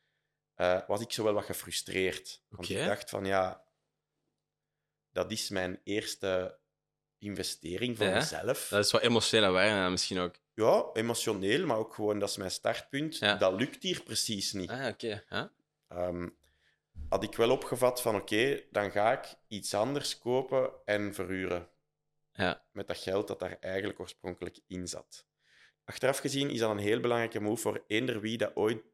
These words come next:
Speaker 1: beslist om met vastgoed te ondernemen. Is, ehm,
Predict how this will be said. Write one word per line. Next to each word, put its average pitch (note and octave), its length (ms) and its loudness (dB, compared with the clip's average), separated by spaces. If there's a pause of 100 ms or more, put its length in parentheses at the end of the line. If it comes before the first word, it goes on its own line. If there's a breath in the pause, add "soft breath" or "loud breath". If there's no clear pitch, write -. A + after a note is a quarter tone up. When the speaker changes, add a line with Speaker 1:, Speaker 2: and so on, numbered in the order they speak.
Speaker 1:
beslist - 520 -6
om G2+ 100 -10
met F#2+ 160 -6
vastgoed A2 640 -4 (600)
te - 140 -6
ondernemen. G2 640 0 (840)
Is, - 540 -4
ehm, F#2 440 2